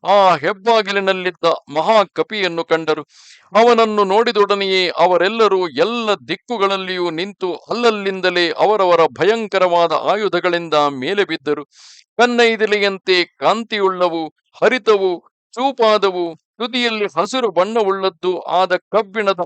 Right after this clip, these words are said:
ಐದು ಬಾಣಗಳನ್ನು ದರ್ಧುರನು ಆತನ ತಲೆಗೆ ಬೀಳಿಸಿದನು. ತಲೆಯಲ್ಲಿ ಆ ಐದು ಬಾಣಗಳಿಂದ ಹೊಡೆಯಲ್ಪಟ್ಟವನಾಗಿ ವಾನರನು ಕೂಗುತ್ತಾ ಹತ್ತು ದಿಕ್ಕುಗಳನ್ನು ಧ್ವನಿಗೈಯುತ್ತಾ ಆಕಾಶಕ್ಕೆ ಹಾರಿದನು.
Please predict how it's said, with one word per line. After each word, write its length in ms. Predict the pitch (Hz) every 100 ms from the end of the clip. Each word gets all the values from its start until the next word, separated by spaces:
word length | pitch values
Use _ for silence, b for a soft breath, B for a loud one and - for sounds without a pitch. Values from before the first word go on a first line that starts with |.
| -
ಐದು 340 | 175 220 185
ಬಾಣಗಳನ್ನು 880 | 151 131 180 214 185 185 175 170 156 b b - 123
ದರ್ಧುರನು 720 | 220 180 190 208 190 175 190
ಆತನ 420 | - 175 175 170
ತಲೆಗೆ 420 | 151 151 196 202
ಬೀಳಿಸಿದನು. 600 | 165 165 165 175 156 156 147 b b _
ತಲೆಯಲ್ಲಿ 580 | 214 233 233 214 208 196
ಆ 380 | - 170 185 139
ಐದು 340 | 185 247 208
ಬಾಣಗಳಿಂದ 640 | 165 156 208 196 185 180 170
ಹೊಡೆಯಲ್ಪಟ್ಟವನಾಗಿ 1300 | 165 147 143 208 196 170 180 - 175 170 165 156 147 b b _ 135
ವಾನರನು 640 | 214 240 226 202 185 170 -
ಕೂಗುತ್ತಾ 640 | 226 220 214 - 180 160
ಹತ್ತು 540 | 151 220 _ - 208
ದಿಕ್ಕುಗಳನ್ನು 800 | 190 - 233 202 190 185 175 151
ಧ್ವನಿಗೈಯುತ್ತಾ 640 | 139 170 202 185 175 - 165
ಆಕಾಶಕ್ಕೆ 880 | 147 110 190 233 254 254 226 - 190
ಹಾರಿದನು. 500 | 160 165 170 170